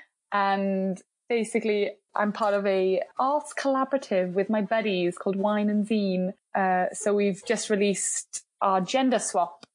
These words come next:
zine that you can pre-order online on our wine and zine dot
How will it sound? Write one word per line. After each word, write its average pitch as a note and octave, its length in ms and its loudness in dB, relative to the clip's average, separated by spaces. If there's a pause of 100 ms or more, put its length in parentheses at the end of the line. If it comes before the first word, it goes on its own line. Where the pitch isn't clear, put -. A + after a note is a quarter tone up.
(140)
zine F3 460 0 (220)
that G#3 120 2
you G3+ 120 0
can G3+ 100 2
pre-order B3+ 540 0
online G3+ 640 0 (260)
on G3 220 0
our F#3+ 340 2
wine A3+ 460 0
and A#3 120 0
zine G#3+ 540 0
dot G#3 240 -2